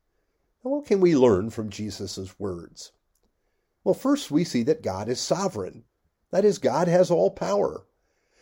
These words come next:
That means that for this man, and we along with him,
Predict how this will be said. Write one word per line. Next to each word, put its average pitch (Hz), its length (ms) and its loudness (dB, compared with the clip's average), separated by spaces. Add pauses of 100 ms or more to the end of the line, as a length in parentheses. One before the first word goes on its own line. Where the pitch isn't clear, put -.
(140)
That 156 180 4
means 196 360 0
that 123 160 -2
for 110 180 -4
this 190 320 6
man, 110 480 -4 (420)
and 82 160 -12
we 123 200 4
along 160 360 4
with 185 200 2
him, 101 400 -6